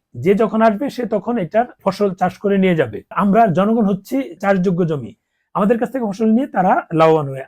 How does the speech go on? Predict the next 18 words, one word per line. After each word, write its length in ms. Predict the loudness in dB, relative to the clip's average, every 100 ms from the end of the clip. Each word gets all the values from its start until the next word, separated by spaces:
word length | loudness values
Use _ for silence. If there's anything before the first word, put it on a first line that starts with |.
| -6
আওয়ামী 220 | 0 2
লীগ 160 | 0 0
হয়েছে, 320 | 0 0 -4 -12 _ _ _ _ _
আওয়ামী 200 | -2 0
লীগের 280 | 0 0 0
গতকালকে 460 | -2 -8 -2 -2 -2
এক 140 | -4
নেতার 220 | -2 -2
সাথে 300 | -4 -8 -10 -10 _
কথা 240 | -4 4 4
হলো, 260 | 4 -4 -4
অনেক 160 | -2
কিছুই 240 | -2 -2 0
বললো, 180 | 0 0
ওনার 180 | -2
পরিচয় 320 | 0 0 2 0
দিল 180 | 0
না। 140 | -2